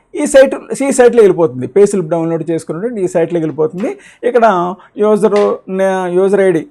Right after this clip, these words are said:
అంటే అదే సీఎఫ్ఎంఎస్ ఐడి కానీ అది ఇచ్చుకుంటాము, పాస్వర్డ్ ఉంటే పాస్వర్డ్ ఎంటర్ చేస్తాం అనమాట. లాగిన్ మీద క్లిక్ చేస్తాం. ఇది, మ్, మనకి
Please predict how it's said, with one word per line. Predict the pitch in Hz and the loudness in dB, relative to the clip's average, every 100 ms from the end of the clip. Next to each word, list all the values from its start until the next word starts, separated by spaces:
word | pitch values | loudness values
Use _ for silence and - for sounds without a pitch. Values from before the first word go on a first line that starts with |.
| - | -10
అంటే | 165 175 180 | -4 2 2
అదే | 170 180 | 2 0
సీఎఫ్ఎంఎస్ | 180 175 185 170 156 | 0 0 -2 -6 -4
ఐడి | 175 165 | -2 -2
కానీ | 165 160 | -2 -2
అది | 143 | -6
ఇచ్చుకుంటాము, | 135 165 143 147 202 - | -10 -12 -6 -6 -4 0
పాస్వర్డ్ | 202 190 185 170 | 0 0 -4 -4
ఉంటే | 165 226 | -4 -2
పాస్వర్డ్ | 185 170 180 170 | 0 -2 0 -2
ఎంటర్ | 151 127 143 | -2 -4 -4
చేస్తాం | 135 131 131 | -6 -4 -6
అనమాట. | 123 120 117 254 359 _ _ 254 | -6 -8 -6 -6 -8 _ _ 4
లాగిన్ | 233 202 185 | 6 6 2
మీద | 165 | -2
క్లిక్ | 233 208 151 170 | -4 -6 -4 -2
చేస్తాం. | 147 143 123 _ _ - | -2 -4 -8 _ _ -6
ఇది, | 262 254 190 302 - _ _ - | -2 2 2 0 -8 _ _ -12
మ్, | 196 196 _ _ - | -12 -12 _ _ -6
మనకి | 165 233 262 254 | -2 0 0 0